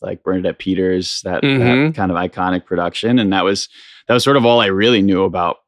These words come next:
Speaker 1: Broadway. Um, and I didn't see my first Broadway show until I was a junior in high school. Um,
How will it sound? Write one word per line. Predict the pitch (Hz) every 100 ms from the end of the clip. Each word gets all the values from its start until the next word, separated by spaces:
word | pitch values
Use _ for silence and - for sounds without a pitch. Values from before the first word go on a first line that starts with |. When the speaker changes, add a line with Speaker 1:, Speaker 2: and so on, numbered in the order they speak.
| _ _ - _ -
Speaker 1:
Broadway. | 98 98 110 101 95 95 110 113 104
Um, | 95 92 87 85 95 - - - - - -
and | 117
I | 120 131
didn't | 143 -
see | - 127
my | 139 117
first | - 117 127 -
Broadway | 117 123 120
show | - 139
until | 110 92 104 98
I | 95
was | 92 90
a | 92 90
junior | 87 98 101 110 98
in |
high | 92 98
school. | 120 - 82 92 78 98 -
Um, | 98 92 87 82 80 80 92